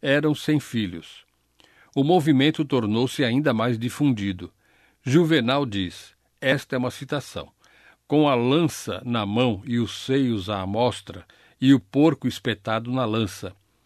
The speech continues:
Outras compareciam em corridas de charretes,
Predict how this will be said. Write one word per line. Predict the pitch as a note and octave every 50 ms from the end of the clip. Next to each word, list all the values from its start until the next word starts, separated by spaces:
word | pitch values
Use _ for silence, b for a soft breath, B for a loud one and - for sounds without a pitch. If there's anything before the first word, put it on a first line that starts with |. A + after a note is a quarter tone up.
| b b b b b b b b _ -
Outras | D#3 E3+ F#3 F3+ D#3 - - A2 G#2+ G#2 F#2+ - - - - -
compareciam | C#3 B2 - C#3 C3+ B2+ A2 - - - - D3 D#3+ E3 D#3 C#3
em | C3 A2+
corridas | - C#3 A#2+ G2 F2+ A#2 C#3+ D#3 C3 B2+ A#2 G2+
de | G#2 A2
charretes, | G2+ - - A#2+ G2+ F2+ F#2 G#2 A#2 C3 B2 - - - - -